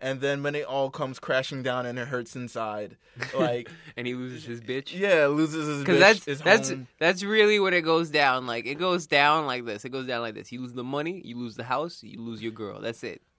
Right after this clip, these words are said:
Speaker 1: You, you lose, you lose the white people 'cause they don't support you anymore, and you lose the black people 'cause you didn't want them when you were popping anyway because you wanted the white audience.
Speaker 2: Mm-hmm.
Speaker 1: So now you lost everybody.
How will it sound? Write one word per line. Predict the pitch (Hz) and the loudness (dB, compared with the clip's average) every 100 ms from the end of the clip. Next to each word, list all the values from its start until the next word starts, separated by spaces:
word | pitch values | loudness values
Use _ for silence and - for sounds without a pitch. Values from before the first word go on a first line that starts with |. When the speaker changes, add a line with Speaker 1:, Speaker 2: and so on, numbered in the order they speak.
| - | -18
Speaker 1:
You, | 139 139 143 | -10 -8 -8
you | - 147 | -8 -6
lose, | 156 190 208 180 _ _ - | -2 -2 -4 -8 _ _ -10
you | 147 | -6
lose | 180 196 | -4 -4
the | 160 | -2
white | 147 170 175 | 4 4 4
people | 170 135 | 0 -4
'cause | 127 139 | -4 -4
they | 131 | -2
don't | 143 143 | -2 -2
support | 131 151 143 | -4 -2 -2
you | 143 | -4
anymore, | 127 127 123 120 - | -6 -8 -6 -6 -8
and | 127 | -6
you | 139 | -4
lose | 151 160 | 0 0
the | 147 | -2
black | 127 160 147 | 0 0 -2
people | 143 127 | -8 -10
'cause | 120 - 123 | -10 -8 -8
you | 135 | -6
didn't | 143 143 135 | -6 -4 -6
want | 139 127 | -6 -6
them | 135 127 113 _ - | -8 -8 -12 _ -12
when | 127 | -8
you | 139 | -4
were | 135 | -4
popping | 123 139 143 135 131 | -2 0 0 0 -4
anyway | 151 156 135 120 113 | -4 -4 -4 -4 -4
because | 110 117 139 120 | -6 -8 -6 -6
you | 131 | -6
wanted | 131 127 113 | -6 -6 -8
the | |
white | 120 139 135 | -2 0 0
audience. | 117 98 90 - _ - _ | 0 -4 -6 -16 _ -20 _
Speaker 2:
Mm-hmm. | 120 113 120 | -16 -14 -6
Speaker 1:
So | 156 | -2
now | 156 | 0
you | 156 | 2
lost | 151 143 139 | 2 0 -2
everybody. | 123 101 82 - | -4 -4 -10 -10